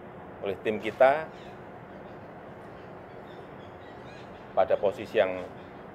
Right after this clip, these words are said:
ternyata pada posisi yang sakit. Dicek,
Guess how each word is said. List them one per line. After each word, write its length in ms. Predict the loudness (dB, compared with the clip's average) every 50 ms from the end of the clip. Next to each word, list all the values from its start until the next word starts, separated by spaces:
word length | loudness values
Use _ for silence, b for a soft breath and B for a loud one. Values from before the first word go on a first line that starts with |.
| -2 0
ternyata 400 | 0 2 4 4 8 10 10 10 10
pada 200 | 8 6 6 4
posisi 400 | 4 2 -2 -4 -4 2 6 8
yang 240 | 8 8 6 2 -4 -8 -12 -14 -14 -14 -14 -14 -14 -2
sakit. 380 | 2 2 2 4 2 -2 -4 -4 -6 -10 -14 -14 -14 -14 -14 -14 -14 -14 -14 -14 -14 -14 -14 -14 -14 -14 -14 -14 -14 -14 -14 -14 -14 -14 -14 -14 -14 -14 -14 -14 -14 -14 -14 -14 -14 -14 -14 -14 -14 -14 -14 -14 -14 -14 -14 -14 -14 -14 -14 -14 -14 -14 -14 -14 -14 -14 -14 -14 -14 -14 -14 -14 -14 -14 -14 -14 -14 -14 -14 -14 -14 -14 -14 -14 -14 -14 -14 -12 -12 -12
Dicek, 340 | -8 10 12 12 12 12